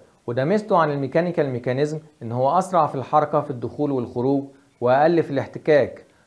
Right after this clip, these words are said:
ولكن تشكيلاته محدودة، فلازم يكون التشكيل صغير عشان يقدر بيستم الهوا إن هو يحركه. الحل التالت الهيدروليك ميكانيزم، وهو نفس فكرة النيوماتيك ميكانيزم، ولكن بدل ما بيكون بيستم هوا بيكون بيستم زيت،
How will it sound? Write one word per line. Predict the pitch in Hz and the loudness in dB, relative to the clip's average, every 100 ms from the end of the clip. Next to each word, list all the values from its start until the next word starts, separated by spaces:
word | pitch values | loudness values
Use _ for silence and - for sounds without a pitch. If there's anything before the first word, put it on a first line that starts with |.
| _ | _
ولكن | 120 139 196 196 185 | 2 4 4 2 -2
تشكيلاته | 185 - 147 147 175 165 | -2 -2 0 2 2 0
محدودة، | 147 123 139 139 104 85 92 | -2 -2 -4 -4 -4 -10 -8
فلازم | 127 147 170 156 | 0 2 2 0
يكون | 143 170 | -2 -2
التشكيل | 170 175 165 - 165 | -2 -4 -6 -2 -4
صغير | 139 139 117 147 147 143 | -2 -2 2 4 4 2
عشان | 113 110 139 135 | -4 -6 -6 -4
يقدر | 170 156 147 | -2 0 0
بيستم | 143 151 156 123 | 0 -4 -6 -6
الهوا | 117 135 135 | -2 2 0
إن | 123 | 0
هو | 123 131 | -2 -4
يحركه. | 123 131 135 135 - - _ _ _ _ _ _ - | -4 -2 0 -2 -6 -20 _ _ _ _ _ _ -8
الحل | 127 - 202 220 | -6 0 2 2
التالت | 196 - 196 185 185 | 2 4 4 4 0
الهيدروليك | 143 139 127 156 175 170 | -2 -2 2 4 4 0
ميكانيزم، | 135 - 123 110 90 87 _ - | -4 -4 -2 -4 -6 -16 _ -6
وهو | 120 147 | 0 2
نفس | 202 214 180 | 2 0 -4
فكرة | - 196 190 175 | -2 -2 -2 -4
النيوماتيك | 147 135 135 160 165 | -4 -2 -2 -2 -4
ميكانيزم، | 135 120 120 110 95 90 _ _ - | -6 -6 -4 -6 -8 -14 _ _ -4
ولكن | 123 147 156 156 | 0 2 2 2
بدل | 190 190 | 2 2
ما | 175 | 0
بيكون | 147 143 139 165 131 120 | -2 -4 -2 -2 -2 -2
بيستم | 151 151 170 | -2 -2 -4
هوا | 160 190 202 | 0 2 2
بيكون | 165 147 180 170 | 2 -4 -4 -4
بيستم | 151 147 156 143 | -4 -4 -4 -4
زيت، | 117 101 95 | -4 -6 -8